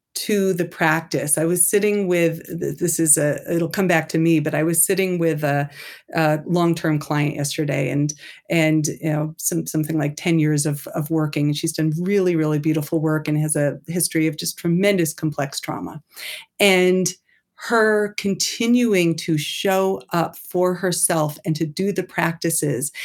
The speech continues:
And sometimes it can feel so slow, like, "What's the point of all of this? Am I really making progress?" And then there's this tipping point that happens. And I think that that's it, is this, this commitment to coming back again and again,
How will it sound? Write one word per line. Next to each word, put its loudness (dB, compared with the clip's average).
And 2
sometimes 0
it -2
can -2
feel 0
so 2
slow, 2
like, 0
"What's 0
the -4
point 0
of -2
all 2
of -2
this? -2
Am 0
I 2
really 2
making 0
progress?" 0
And 2
then 2
there's 2
this 2
tipping 0
point -4
that -8
happens. -12
And 4
I 2
think 0
that 0
that's 0
it, 4
is 2
this, 0
this 0
commitment 0
to -2
coming 0
back 2
again -2
and 2
again, -2